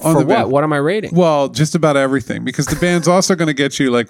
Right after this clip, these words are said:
Speaker 1: onto the subway, into an Uber, out of an Uber. The number one thing you have to do in today's modern gig economy is give things five-star ratings or not rate them. Those are your two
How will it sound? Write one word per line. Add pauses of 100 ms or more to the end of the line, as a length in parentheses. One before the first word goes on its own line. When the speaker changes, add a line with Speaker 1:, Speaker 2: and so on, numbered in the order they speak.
(100)
Speaker 1:
onto
the
subway,
into
an
Uber,
out
of
an
Uber. (360)
The
number
one
thing
you
have
to
do
in
today's
modern
gig
economy
is
give
things
five-star
ratings
or
not
rate
them.
Those
are
your
two